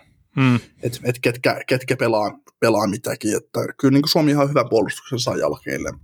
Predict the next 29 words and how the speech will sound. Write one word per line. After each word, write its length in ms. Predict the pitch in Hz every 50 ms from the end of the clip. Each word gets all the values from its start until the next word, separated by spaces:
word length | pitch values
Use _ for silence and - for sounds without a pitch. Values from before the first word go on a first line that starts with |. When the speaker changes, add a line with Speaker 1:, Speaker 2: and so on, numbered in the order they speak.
| - - -
Speaker 2:
jalkeille, 640 | - 127 - - - - - - 120 95 92 110 107
et 120 | - - - - _ - - - _ - 104 98 95
sitä 600 | - - - - - - - - - - 135 104
ei 160 | 95 90 -
käy 160 | - - 131 - _
kiistäminen, 640 | - 113 - - - - - - 185 160 143 - 147
mutta 360 | 139 147 - - _ - - - _ _ _
top 180 | - 196 - -
neljä 300 | 170 175 170 156 143 135
on 80 | 135
mulle 220 | 135 135 131 127 123
ihan 180 | 127 135 127
selkeä, 500 | 117 127 120 120 113 - 104 107 104 - - -
selkeä, 560 | - - - 131 113 110 - - 107 101 - -
mut 120 | - -
sit, 360 | - - - 123 - - - _ _ _
sit 260 | - - 127 - -
on 60 | 120
vähän 200 | 117 123 131 120
auki, 340 | 120 117 107 120 - - 117
et 340 | 98 - - _ - - - - _ _ _ _
kuinka 160 | - 143 139
monta 160 | 135 127 123
pelaajia 320 | 131 139 139 127 117 110 101
ylipäätään 340 | 110 110 107 107 101 -
saadaan 320 | - - 110 113 113 110 113
ottaa 180 | 117 123 120
joukkueeseen, 360 | 117 117 - - 127 - 120 117
et 100 | -